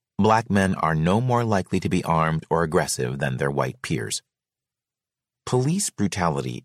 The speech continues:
is another risk to life and health in blighted communities of color. At least two of the non-combative, unarmed African Americans killed by police as they went about their daily routines were victims of something besides police violence.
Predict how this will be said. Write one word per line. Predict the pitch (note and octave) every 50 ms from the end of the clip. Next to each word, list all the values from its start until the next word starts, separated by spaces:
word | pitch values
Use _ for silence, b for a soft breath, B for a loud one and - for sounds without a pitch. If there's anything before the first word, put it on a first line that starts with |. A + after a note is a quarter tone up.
| _ -
is | - F#2+ F2+
another | F#2 F2+ F#2 F2+ F2+ F2+ E2
risk | D#2 F2+ E2+ - - - -
to | - - E2
life | D2 D2 D2 D#2 D#2 D2+ - - -
and | D2+ D2
health | - - D#2 C#2+ B1 - - - - - -
in | D#2 D2
blighted | C#2 - D2 D2 D2 - - C#2 C2 -
communities | - D#2+ D#2+ C#2+ C2 B1+ - C#2 B1+ A#1
of | - C2 -
color. | - B1+ A1+ A1 - _ _ _ _ _ _ _ _ _ _ _ _ _ _ _ _ _ _ _ -
At | A2+ A2+ - A2
least | C3+ D#3+ F#3 - - _ -
two | - - A#2 G#2 G2 - -
of | F2+ E2
the | D#2+ E2
non-combative, | D#2+ E2+ F2 F2+ F2+ F2 - - E2+ D2+ - E2+ D#2 D2+ - E2 D2 C#2 - _ _ _ _ _ _ _ -
unarmed | - G2 F2+ E2+ D#2+ D#2 D#2 D#2+ D#2 D#2+ - - -
African | F2+ F2 E2+ - E2 - F2+ D#2+
Americans | D2+ E2 E2 D#2+ D#2 D#2 - - C#2+ C2+ C2+ -
killed | - - F#2 E2 D#2+ D#2+ D2
by | D#2 D2 D2
police | - - E2 D#2+ E2 E2+ C#2 A1+ - - - - -
as | - D2+ C#2
they | - D#2+ D2
went | D2 D#2+ D#2
about | C#2+ D2+ D#2+ D2+ - - C#2+
their | D#2 D2 C#2
daily | C2+ C2 E2 D#2 D#2 D#2 C#2+ D2+ C#2
routines | C2 C#2 C#2 - - - E2+ D2 C#2 C2+ C2 C2 - _ _ _ _ _ _ _ _ -
were | G2+ F#2+
victims | E2 G2+ G#2 - - G#2+ G2+ G2 F#2+ -
of | - F2+ F2 -
something | - - A2 G#2 F#2+ - F#2+ F2+ E2+
besides | D#2+ D#2+ - - - G2+ F#2+ D#2+ C2+ B1 B1+ - -
police | - F#2 E2 C#2 C2+ C2 -
violence. | - C#2 B1 A#1 A1 A1 A1 - - -